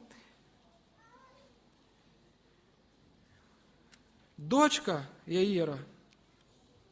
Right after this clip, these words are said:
помирає. Ісус, як почув слово сказане, тридцять шостий текст, промовляє до старшини синагоги і каже:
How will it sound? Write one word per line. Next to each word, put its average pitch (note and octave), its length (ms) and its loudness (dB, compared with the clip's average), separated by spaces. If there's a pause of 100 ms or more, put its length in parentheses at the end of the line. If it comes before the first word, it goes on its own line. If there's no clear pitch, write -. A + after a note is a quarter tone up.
(800)
помирає. E3 640 -2 (2250)
Ісус, G3 460 -2
як G3 160 -2
почув A#3 440 -2
слово G#3+ 440 2
сказане, F3+ 640 0 (1160)
тридцять F3 300 -6
шостий F3+ 400 -2
текст, F3 320 -4
промовляє A3 680 6
до A#3+ 160 4
старшини A#3 720 2
синагоги G3+ 640 -2
і F#3 100 -6
каже: D#3+ 400 -4